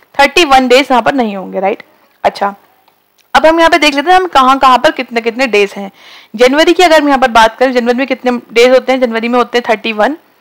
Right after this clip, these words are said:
then मार्च थर्टी वन, then मई में, then जुलाई और अगस्त थर्टी वन होते हैं, and बाकी सब में थर्टी,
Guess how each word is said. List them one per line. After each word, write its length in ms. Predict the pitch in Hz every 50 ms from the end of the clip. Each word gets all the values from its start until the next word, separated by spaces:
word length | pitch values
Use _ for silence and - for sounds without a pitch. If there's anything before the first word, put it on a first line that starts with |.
| _ _ _ _ _ _ -
then 300 | 214 226 233 254 285 294 - _ _ -
मार्च 260 | 226 214 202 202 202 - -
थर्टी 200 | 240 226 220 240
वन, 260 | 226 226 247 302 339 339 _ _ _ _ _ _ _ _ -
then 260 | 220 220 226 226 220
मई 240 | 214 214 214 214 214
में, 200 | 226 269 330 392 _ _ _ _ _ _ _ _ _ -
then 180 | 214 226 233 220
जुलाई 440 | 220 220 214 202 190 208 269 330 - -
और 120 | - - -
अगस्त 480 | - - 202 202 196 202 190 190 - _ _ _ _ _ -
थर्टी 200 | 226 226 220 269
वन 180 | 240 220 220 220
होते 220 | 240 233 220 277
हैं, 100 | 302 311
and 120 | - 254 226
बाकी 240 | 214 208 208 208 233
सब 200 | - - 220 247
में 80 | 294 -
थर्टी, 300 | - 196 - - - 202